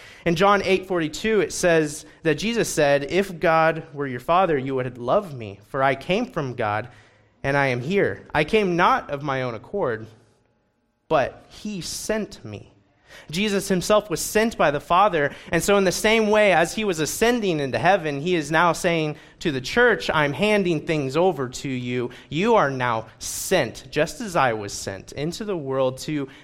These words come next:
be a witness for what God does in the lives of his people." And so we see in this passage in, in Acts one,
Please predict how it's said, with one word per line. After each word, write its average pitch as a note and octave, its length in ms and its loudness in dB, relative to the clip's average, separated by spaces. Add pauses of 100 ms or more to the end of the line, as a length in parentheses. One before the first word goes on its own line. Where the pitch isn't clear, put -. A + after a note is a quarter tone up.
(120)
be E3+ 140 0
a C3 60 2
witness C3 720 -2
for D#3 220 -2
what D3 260 0
God D3 460 -2
does B2 460 0
in C3 100 -4
the B2 80 -4
lives B2 560 0
of A#2+ 140 -8
his A#2+ 200 -6
people." - 460 -12 (2250)
And D#3 120 -2
so F#3+ 120 2
we F3+ 140 0
see A#3 260 0
in G3+ 80 2
this E3+ 140 0
passage E3 720 0
in, D3 180 -6
in C#3 220 -6
Acts E3 400 0
one, C#3 640 2